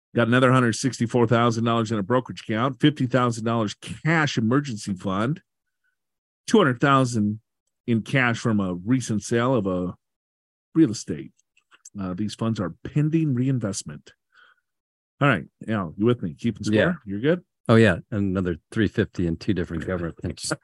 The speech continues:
Speaker 2: <laughs> We gotta add that too. <laughs> Also, one, one, one point three.
Speaker 1: Got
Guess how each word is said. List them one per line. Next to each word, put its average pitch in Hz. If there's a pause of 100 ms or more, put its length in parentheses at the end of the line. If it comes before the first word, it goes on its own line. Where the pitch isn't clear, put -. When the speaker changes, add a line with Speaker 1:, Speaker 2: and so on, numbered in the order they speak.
(100)
Speaker 2:
<laughs> -
We 104
gotta 95
add 90
that 90
too. 92
<laughs> -
Also, 107 (320)
one, 123
one, 135
one 131
point 123
three. 76 (500)
Speaker 1:
Got 151